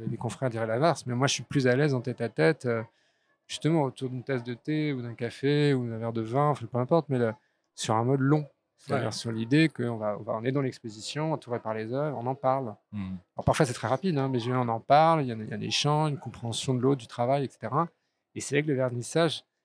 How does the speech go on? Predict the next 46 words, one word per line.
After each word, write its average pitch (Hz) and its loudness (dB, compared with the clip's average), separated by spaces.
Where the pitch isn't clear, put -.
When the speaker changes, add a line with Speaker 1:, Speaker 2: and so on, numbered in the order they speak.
Speaker 1:
c'est - -6
une 120 0
énergie 127 2
qui 117 -4
est, 110 -4
qui 117 -8
est, 110 -8
qui - -4
est - -6
très - 0
chouette. 165 2
On 113 -4
a - -6
l'impression 113 -4
d'être 110 -2
sur 117 -4
des 107 -6
planches, 139 0
euh, 113 -6
au 113 -12
théâtre, 120 -2
en - -14
présentation, 127 -2
mais 139 2
qui - -14
demande 135 2
aussi 123 2
d'aller 127 4
très, - -2
très 165 4
vite. 165 2
C'est, 123 -6
on 117 -4
papillonne, 151 0
on 117 -6
passe 113 -8
de 110 -10
deux 117 -12
Speaker 2:
Ouais. 123 -4
Speaker 1:
minutes 139 -6
à 104 -10
quelqu'un, 139 -2
et 135 -2
cetera, 123 -4
et - -12
cetera. 139 -8